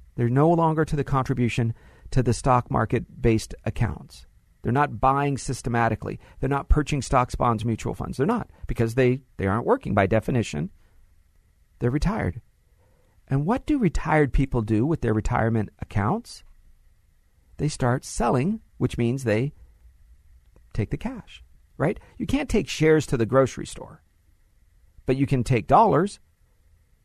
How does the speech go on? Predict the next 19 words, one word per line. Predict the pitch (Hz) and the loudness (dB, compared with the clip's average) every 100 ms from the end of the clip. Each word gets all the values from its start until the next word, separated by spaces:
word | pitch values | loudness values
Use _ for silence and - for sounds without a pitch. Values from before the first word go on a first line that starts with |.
| _ | _
So | - 175 160 240 _ _ _ | 6 8 8 2 _ _ _
you | - 165 | 0 0
turn | 156 - 202 175 117 143 214 - | 0 -4 0 2 2 -2 -4 -4
your | 127 131 120 | 2 2 2
four | - 147 | 2 2
oh | 143 | 4
one | 139 127 | 2 0
k, | 127 120 | 0 2
your | 151 | 2
retirement | 113 113 123 120 117 | 2 0 0 0 0
accounts, | - 113 117 | 0 0 -2
your | - | -4
iras, | 113 101 101 165 - - - - - | -2 0 -2 -6 -12 -20 -20 -12 0
into | 170 208 - 143 | 2 2 2 4
an | 151 143 | 4 2
income | 131 131 - 139 | 0 0 0 0
stream | 135 - 107 123 | 0 -2 0 2
by | 131 | 2
saying, | - 123 120 | 2 -2 -2